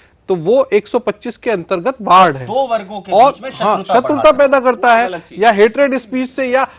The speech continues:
Speaker 1: अपने goals को satisfy करने के लिए वो इस तरीके का कोई भी भाषण करता है,
Speaker 3: Complain कीजिए,
Speaker 1: तो वो
Speaker 3: cancel हो
Speaker 1: culpable
Speaker 3: जाएगा।
Speaker 1: है और प्रावधान है तीन साल की सजा
Speaker 3: बिल्कुल।
Speaker 1: का Representation of Peoples Act में
Speaker 3: That's something
Speaker 1: दिया
Speaker 3: different।
Speaker 1: हुआ है।
Speaker 3: Agree, that is something
Speaker 1: ठीक है,
Speaker 3: different।
Speaker 1: अब ये
Speaker 3: बताइए।
Speaker 1: भाई साहब क्या कर रहे हैं?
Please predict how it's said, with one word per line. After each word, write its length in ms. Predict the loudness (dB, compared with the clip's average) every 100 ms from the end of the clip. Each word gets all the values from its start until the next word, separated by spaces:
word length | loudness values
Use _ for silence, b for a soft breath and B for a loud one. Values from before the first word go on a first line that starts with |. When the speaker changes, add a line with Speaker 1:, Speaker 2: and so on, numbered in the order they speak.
| B
Speaker 1:
अपने 440 | -2 -2 -2 -2 -2
goals 540 | 2 4 4 4 -4
को 220 | _ -6
satisfy 640 | -4 -4 -6 -8 -4 -4 -4
करने 340 | -8 -6 -6
के 140 | -6
लिए 200 | -8 -8
वो 140 | -6 -6
इस 160 | -8
तरीके 300 | -10 -10 -10
का 120 | -10 -12
कोई 300 | -8 -8 -8
भी 100 | -10
भाषण 300 | -14 -14 -14
करता 380 | -16 -16 -16
है, 180 | -8 -6
Speaker 3:
Complain 260 | -6 -8 -14
कीजिए, 140 | -6
Speaker 1:
तो 100 | -4
वो 80 | -2
Speaker 3:
cancel 180 | 0 0
हो 60 |
Speaker 1:
culpable 240 | 2 2 2
Speaker 3:
जाएगा। 160 | 0
Speaker 1:
है 100 | 0
और 140 | 0 -2
प्रावधान 540 | -6 -6 -4 -4 -4
है 60 | -4
तीन 240 | -4 -2
साल 180 | -2 -2
की 100 | -4
सजा 240 | -6 -4
Speaker 3:
बिल्कुल। 300 | -6 -6 -4
Speaker 1:
का 80 | -4
Representation 640 | -6 -8 -8 -8 -10 -8 -8
of 120 | -6
Peoples 300 | -4 -2 -2
Act 200 | -4 -4
में 120 | -6
Speaker 3:
That's 200 | -6 -8
something 220 | -10 -12
Speaker 1:
दिया 160 | -10 -6
Speaker 3:
different। 240 | 0 0
Speaker 1:
हुआ 140 | 0 -2
है। 60 |
Speaker 3:
Agree, 220 | -4 -8 -10
that 160 | -12
is 80 | -14
something 200 | -14 -8
Speaker 1:
ठीक 160 | -6 -4
है, 200 | -6 -8
Speaker 3:
different। 300 | -18 -12 -8
Speaker 1:
अब 120 | -6
ये 80 | -2
Speaker 3:
बताइए। 160 | -2
Speaker 1:
भाई 180 | -2 0
साहब 220 | 0 0
क्या 120 | 0
कर 140 | 0 0
रहे 160 | 0
हैं? 200 | -4 -8